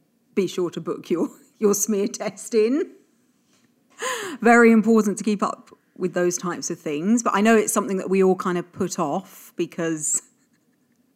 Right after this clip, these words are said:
<laughs> it's not the most pleasant. Um, but I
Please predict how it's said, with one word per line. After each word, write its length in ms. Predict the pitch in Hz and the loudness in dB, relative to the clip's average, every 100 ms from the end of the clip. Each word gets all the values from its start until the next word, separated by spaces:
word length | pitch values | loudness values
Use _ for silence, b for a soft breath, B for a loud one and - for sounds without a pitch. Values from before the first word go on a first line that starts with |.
| _ | _
<laughs> 0 | 415 440 381 311 269 196 | -4 -4 -8 -14 -18 -8
it's 340 | 190 - - | -6 -6 -6
not 360 | 196 185 - - | -6 -6 -10 -16
the 140 | - 175 | -8 -4
most 320 | 175 175 - | -2 -4 -6
pleasant. 720 | 160 151 - 151 220 - - - _ _ - | -8 -8 -6 -2 -2 -4 -14 -16 _ _ -2
Um, 580 | 208 208 214 214 208 - - _ _ _ _ _ _ - | 2 4 4 2 0 -4 -12 _ _ _ _ _ _ 0
but 380 | 220 - - - _ _ | 2 0 -8 -12 _ _
I 300 | 240 247 247 | 2 4 4